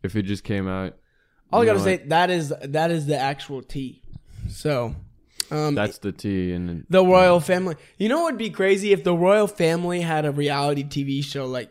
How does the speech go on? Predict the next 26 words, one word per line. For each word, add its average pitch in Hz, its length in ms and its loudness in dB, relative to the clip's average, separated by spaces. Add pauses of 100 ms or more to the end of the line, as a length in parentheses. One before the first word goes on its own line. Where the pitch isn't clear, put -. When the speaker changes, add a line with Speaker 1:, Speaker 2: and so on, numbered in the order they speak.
(160)
Speaker 2:
the 135 240 -6
Kardashians? 135 880 -10 (480)
Speaker 1:
That's 110 180 -2
what 143 80 -4
they 107 140 0
said. 113 340 -2
They 104 100 0
said 123 340 -2 (100)
the 104 320 -2
two 110 320 0
that 95 200 -2
got 92 220 -4
ditched 98 380 -2
are, 92 160 -2
like, 85 220 -4
in 95 100 -4
the 90 100 -4
works 87 420 -6
with - 220 -14
people. 92 460 -6 (460)
Speaker 2:
No 165 280 -2
way. 143 180 -2
Speaker 1:
That's - 160 -4
why 98 120 -2
they're, 92 120 0
Speaker 2:
Are - 160 -6